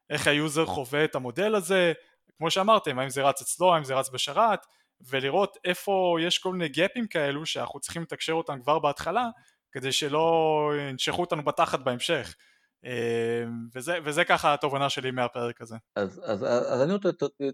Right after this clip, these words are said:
Speaker 2: טיפ מעניין בעיניי, אה, ככה לסוף,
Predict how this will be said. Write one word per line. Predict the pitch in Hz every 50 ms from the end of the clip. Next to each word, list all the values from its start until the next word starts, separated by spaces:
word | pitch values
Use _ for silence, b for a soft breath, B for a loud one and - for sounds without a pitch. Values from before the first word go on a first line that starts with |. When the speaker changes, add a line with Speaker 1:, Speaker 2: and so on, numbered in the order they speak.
| - _ _
Speaker 2:
טיפ | - 135 -
מעניין | 120 110 104 104 110 113 113 107
בעיניי, | 104 98 98 98 95 92 95 92 92 95 92 _ _ -
אה, | 92 92 90 90 85 -
ככה | 90 - - 87 87 87
לסוף, | 87 - - - 117 113 113